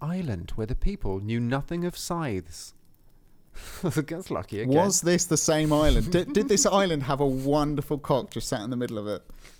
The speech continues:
Speaker 1: Maybe.
Speaker 2: Could be.
Speaker 1: But imagine an island, Adam, without scythes. Um, what do you do come harvest time?
Speaker 2: What would you do? Starve?
Speaker 1: Well,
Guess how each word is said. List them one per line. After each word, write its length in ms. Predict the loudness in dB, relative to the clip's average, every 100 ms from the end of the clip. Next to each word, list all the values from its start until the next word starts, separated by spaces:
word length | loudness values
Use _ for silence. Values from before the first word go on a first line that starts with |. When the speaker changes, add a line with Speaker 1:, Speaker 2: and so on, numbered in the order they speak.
| -20 -20 -20 -16 -4
Speaker 1:
Maybe. 440 | 2 2 2 0
Speaker 2:
Could 160 | 0 0
be. 260 | -2 -2 -6 -14 -16 -20 -20 -20 -20 _ _ _ _ _ -2 2
Speaker 1:
But 200 | 2 2 _ _ _ _ -8 -2
imagine 480 | 0 2 2 2
an 80 | 4
island, 360 | 6 6 4 0
Adam, 220 | 0 0
without 280 | -2 -4 -4
scythes. 480 | -6 -6 -6 -14 -4
Um, 200 | -4 -4 -8
what 440 | -4 0 0 -2
do 100 | -6
you 180 | -4 -2
do 460 | -2 -2 -2 -8 -10 -10
come 220 | -4 -2 0
harvest 420 | 0 -2 -6 -4
time? 360 | -2 -2 -2
Speaker 2:
What 160 | -4 -2
would 160 | -2 -2
you 100 | 0
do? 300 | 0 -2 -6 _ _
Starve? 400 | -8 -2 -2 -2 0
Speaker 1:
Well, 460 | 2 4 2 -2